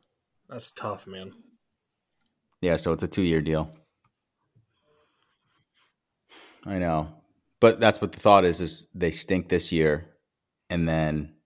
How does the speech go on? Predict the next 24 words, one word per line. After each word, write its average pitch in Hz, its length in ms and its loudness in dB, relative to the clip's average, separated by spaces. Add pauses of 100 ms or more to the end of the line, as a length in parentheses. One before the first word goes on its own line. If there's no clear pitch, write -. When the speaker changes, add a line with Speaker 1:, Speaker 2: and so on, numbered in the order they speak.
(440)
Speaker 2:
you 98 80 -4
know, 71 340 -4
draft 87 300 2
a 87 40 -8
quarterback. 80 760 -4 (760)
And 80 580 -4
to 98 100 -2
be 95 100 2
honest 98 220 4
with 104 100 -2
you, 98 160 4
I 90 200 4
really 87 300 2
don't 78 200 -2
want 76 200 -4
Caleb 80 260 -2
Williams. 76 480 -4 (340)
I 85 160 -4
could - 180 -10
ca-, - 220 -12
I, 87 180 -4
I 87 80 -4
just, 80 240 -10
like, 78 180 -4